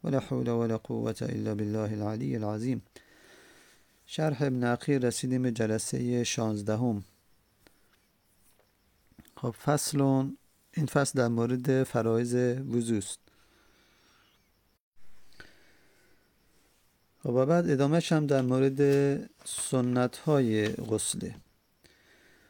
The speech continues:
و فرائض الغسل ثلاثة اشیاء، فرض‌های غسل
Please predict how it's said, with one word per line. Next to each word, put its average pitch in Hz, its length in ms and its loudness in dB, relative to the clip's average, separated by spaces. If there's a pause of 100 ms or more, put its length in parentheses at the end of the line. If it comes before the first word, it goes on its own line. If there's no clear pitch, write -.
(200)
و 123 100 2
فرائض 160 500 4
الغسل 160 680 4
ثلاثة 143 640 0
اشیاء، 117 440 0 (520)
فرض‌های 127 640 0
غسل 151 400 0